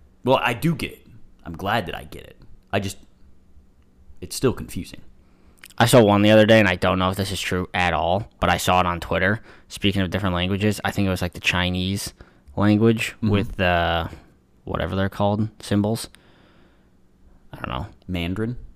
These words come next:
Speaker 2: Sure. I, I don't know what the symbols are called, though.
Speaker 1: Oh.
Speaker 2: That's what I meant.
Speaker 1: Letters.
Speaker 2: But there was, it was the symbol for fancy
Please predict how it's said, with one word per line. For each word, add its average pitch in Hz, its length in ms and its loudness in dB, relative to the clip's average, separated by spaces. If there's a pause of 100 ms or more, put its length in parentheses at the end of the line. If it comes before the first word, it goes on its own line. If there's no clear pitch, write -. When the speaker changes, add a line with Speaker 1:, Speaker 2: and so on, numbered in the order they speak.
Speaker 2:
Sure. 87 380 0 (240)
I, 95 240 0 (160)
I 101 100 2
don't 98 80 4
know 95 80 2
what 92 100 0
the - 60 -6
symbols 80 360 0
are 65 100 -4
called, 69 300 -4
though. 71 260 -4
Speaker 1:
Oh. 104 240 -2 (580)
Speaker 2:
That's 117 120 -4
what 95 100 2
I 85 40 2
meant. 85 260 -4 (220)
Speaker 1:
Letters. 87 540 -6 (320)
Speaker 2:
But 104 360 4 (340)
there 117 180 8
was, 107 400 6
it 117 80 6
was 104 240 4
the 104 140 0
symbol 123 540 6
for 104 760 4 (520)
fancy 139 920 0